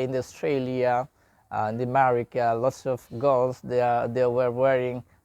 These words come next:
t-shirt and, uh, like, some of shirt and pant, uh, in front of their father। Actually, আমি আমেরিকাতে, আমি তো অনেক দেশে প্রোগ্রাম করি, so আমি দেখেছি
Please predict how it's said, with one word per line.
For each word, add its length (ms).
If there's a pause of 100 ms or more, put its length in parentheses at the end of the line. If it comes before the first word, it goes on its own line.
t-shirt 520 (120)
and, 420
uh, 540
like, 160 (540)
some 140 (100)
of 60 (340)
shirt 380 (440)
and 100 (160)
pant, 360
uh, 680
in 120
front 180
of 80 (100)
their 140 (120)
father। 340 (240)
Actually, 380 (300)
আমি 200
আমেরিকাতে, 680
আমি 160
তো 100
অনেক 180
দেশে 200
প্রোগ্রাম 400
করি, 160
so 180 (220)
আমি 140
দেখেছি 440